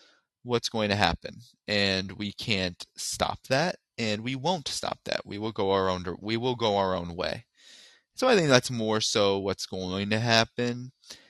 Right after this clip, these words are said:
What I'm concerned about, and I think where you talk about the sensitivity of U S infrastructure, like electrical grids, I mean,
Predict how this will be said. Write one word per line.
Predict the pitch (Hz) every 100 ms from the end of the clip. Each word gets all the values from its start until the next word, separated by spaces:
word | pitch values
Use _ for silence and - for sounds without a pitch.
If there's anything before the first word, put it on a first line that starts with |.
| _ _ -
What | 131 113
I'm | 143 233 254
concerned | 220 170 139 - 117 107
about, | 110 101 95 92 92 - -
and | 110 107
I | 104
think | 113 120 107 104 - _ _ _ _ _ _ _ _ _ _ _ - -
where | 113 117 113 110
you | 110 107
talk | 117 101
about | 104 98 98 -
the |
sensitivity | - 101 - - 113 95 98
of | 92
U | 98 95
S | 95
infrastructure, | 101 92 104 - 113 - - 120
like | 110 98
electrical | 95 92 - 127 143
grids, | 139 156 147 - - - - - -
I | 107
mean, | 110 110 107 104